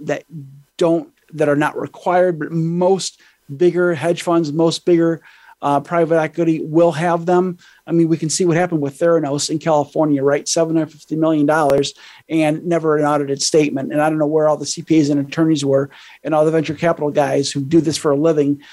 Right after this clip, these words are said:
who after ten million dollars, which is the hush number, when, y-, you know, they didn't, they didn't require that they get 'em. But okay, it is what it is, right? Um, but you, you wanna have that. You wanna make sure that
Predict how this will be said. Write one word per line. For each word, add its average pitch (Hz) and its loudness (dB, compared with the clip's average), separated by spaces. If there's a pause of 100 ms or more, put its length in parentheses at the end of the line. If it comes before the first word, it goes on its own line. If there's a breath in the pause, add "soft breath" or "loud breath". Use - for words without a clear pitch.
(100)
who 160 0
after 156 -2
ten 165 0
million 151 0
dollars, 147 2
which 151 -6
is 139 -4
the 147 -4
hush 170 -2
number, 143 0 (260 loud breath)
when, 160 2
y-, 160 -12
you 160 -6
know, 151 2
they 147 2
didn't, 147 -4
they 151 4
didn't 143 -2
require 156 0
that 139 -2
they 143 -4
get 165 2
'em. 151 -4
But 190 0
okay, 175 -2
it 165 0
is 156 0
what 156 2
it 139 4
is, 131 -2
right? 143 0 (480 loud breath)
Um, 160 0
but 165 -4
you, 160 2
you 165 0
wanna 180 2
have 156 -2
that. 139 0
You 147 -4
wanna 156 2
make 160 0
sure 160 0
that 151 0